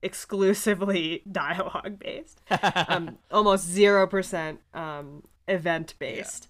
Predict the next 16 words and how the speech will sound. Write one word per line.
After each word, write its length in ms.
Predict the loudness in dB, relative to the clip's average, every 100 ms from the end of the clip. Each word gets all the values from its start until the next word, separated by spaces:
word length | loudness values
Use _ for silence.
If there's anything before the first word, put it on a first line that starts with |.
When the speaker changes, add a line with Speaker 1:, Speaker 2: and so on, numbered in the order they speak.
| -20
Speaker 3:
I 40 |
think 180 | -18 -18
especially 420 | -16 -14 -14 -14 -16
if 100 | -16
you 80 | -20
consider, 480 | -20 -20 -18 -16 -14
like, 320 | -14 -18 _ _ _ _ _ _ _ _ _ _ _ _ _ _ _
how, 200 | -18 -18 -16
like, 180 | -16 -16
are 40 |
you 160 | -18 -18
novelizing 540 | -18 -16 -16 -18 -20
Clerks 340 | _ -18 -18 -18
in 120 | -20
nineteen 400 | -20 -20 -20 -20
ninety-four, 760 | -20 -20 -20 _ -18 -16 -18